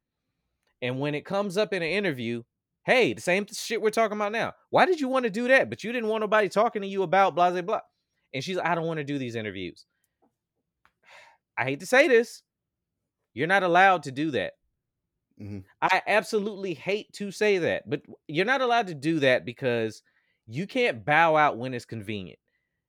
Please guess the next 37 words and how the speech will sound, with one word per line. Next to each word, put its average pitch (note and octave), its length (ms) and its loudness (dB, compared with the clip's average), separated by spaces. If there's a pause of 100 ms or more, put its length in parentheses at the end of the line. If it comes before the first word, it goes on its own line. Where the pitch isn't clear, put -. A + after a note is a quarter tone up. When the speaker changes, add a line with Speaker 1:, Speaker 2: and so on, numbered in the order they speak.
(720)
Speaker 1:
I'm D3+ 200 0
hoping G#3+ 300 4
it G3 100 0
doesn't E3+ 240 -2
come D#3 220 -4
to A2+ 80 -4
that, F#2 220 -4 (140)
but C#3+ 180 -4
it's D3+ 140 -6
interesting G3 520 -6
to D3 60 -6
me C3 220 -6
that A#2+ 400 -2
th-, C#3+ 120 -10 (120)
being D#4+ 220 -2
on C#4+ 100 0
the G#3 60 -6
cover F#3+ 360 0
in D3+ 140 -6
a B2+ 60 -8
swimsuit F3+ 600 -6 (640)
for E3+ 120 2
most F3+ 400 0
people G#3 340 -2
is B2+ 220 -2
very D3+ 440 2
revealing, A2+ 520 -6
especially F#3 380 -6
for C3 120 -8
women. G2 300 -8
That's A#2 140 -8
a, A#2 140 -10
that's C3 180 -8
a B2 40 -12
very D3 160 0
vulnerable A#2+ 480 -4
place. G2 400 -6